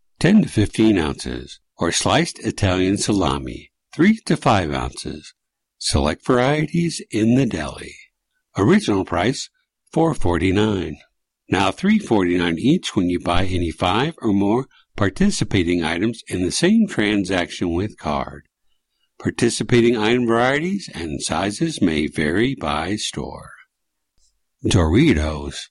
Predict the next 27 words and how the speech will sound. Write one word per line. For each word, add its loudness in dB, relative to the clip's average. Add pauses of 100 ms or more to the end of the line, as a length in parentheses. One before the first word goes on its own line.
(160)
six 0
to 2
ten 2
point 4
seven 2
five -2
ounces, -2 (400)
or 2
Fritos, 0 (360)
nine -2
point 2
two 0
five -2
to -4
ten 2
ounces, -4 (480)
or 0
Smart -2
Food 0
popcorn, -2 (400)
five -2
to -2
seven 0
point 2
seven 0
five -2
ounces, -6